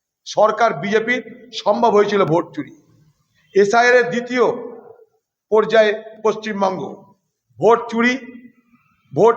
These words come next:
এদিক ওদিক, সংখ্যা কমানো বাড়ানো সব নির্ভর করছে সরকারি দলের উপরে।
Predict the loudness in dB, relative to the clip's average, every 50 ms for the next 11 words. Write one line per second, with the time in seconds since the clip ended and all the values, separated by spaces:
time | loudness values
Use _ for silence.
0 | 0 -4 -4 -4 -4 -2 0 0 0 0 -2 -6 -8 -10 -14 -20 -20 -20 _ _
1 | _ _ -6 -2 -2 -2 0 0 -2 -2 0 0 0 2 2 2 2 2 2 2
2 | 2 0 -2 -4 -6 -12 -18 -20 -20 _ _ _ -4 0 0 0 0 -2 -4 -2
3 | -2 -2 0 0 -2 -4 -2 0 -2 -2 -2 -4 -10 -18 -16 -10 -2 0 0 2
4 | 2 0 0 2 2 2 4 2 2 0 0 0 0 0 -2 -4